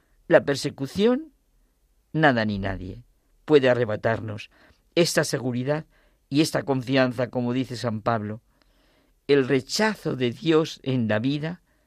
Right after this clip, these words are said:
es el gran impedimento para encarar nuestros grandes interrogantes. ¿De dónde y hacia dónde? ¿Por qué? ¿Para qué? Claro que las respuestas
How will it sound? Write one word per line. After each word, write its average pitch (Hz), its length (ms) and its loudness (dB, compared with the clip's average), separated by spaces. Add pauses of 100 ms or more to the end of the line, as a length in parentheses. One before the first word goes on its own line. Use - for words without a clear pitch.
(640)
es 196 260 4
el 170 120 2
gran 170 440 2 (320)
impedimento 175 1200 2 (400)
para 147 240 6
encarar 170 640 0 (200)
nuestros 147 460 -2
grandes 208 400 -2
interrogantes. 131 1000 -2 (680)
¿De 123 180 -2
dónde 226 500 -2 (400)
y 131 140 0
hacia 120 300 0
dónde? 117 500 -2 (580)
¿Por 143 260 0
qué? 160 340 0 (100)
¿Para 131 260 0
qué? 151 360 -4 (800)
Claro 269 260 0
que 233 100 -2
las 160 180 4
respuestas 135 760 -4